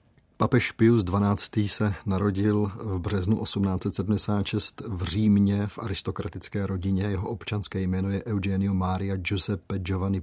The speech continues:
Pacelli a příslušníci této rodiny prý velmi tradičně vstupovali do služeb Vatikánu. Abychom teď nestrávili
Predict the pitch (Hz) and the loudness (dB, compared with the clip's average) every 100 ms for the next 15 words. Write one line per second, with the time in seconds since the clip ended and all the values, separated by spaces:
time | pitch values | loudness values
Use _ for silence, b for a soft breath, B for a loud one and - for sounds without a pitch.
0 | - - 87 - 107 104 107 B B B | -6 -8 -6 -6 -4 -2 -4 B B B
1 | B B - 98 95 92 85 98 - 104 | B B -4 0 0 -2 -6 -10 -16 -10
2 | - 113 110 - 107 107 104 101 110 104 | -6 -4 -2 0 0 0 -2 0 0 0
3 | 101 107 - 104 101 98 104 - 104 107 | 2 0 0 -2 0 0 0 2 2 2
4 | 110 - 92 90 - 104 87 101 92 92 | 2 0 -2 -2 -4 -4 -4 -2 -2 -2
5 | 95 92 90 - 98 101 90 90 95 - | -2 -4 -4 -4 -2 -2 -2 -6 -4 -4
6 | 92 90 92 95 101 117 101 101 107 107 | -2 -2 -2 -6 -10 -8 -8 0 4 6
7 | 101 82 101 98 92 - 95 104 101 104 | 4 0 -4 -2 -4 -4 -4 -2 0 0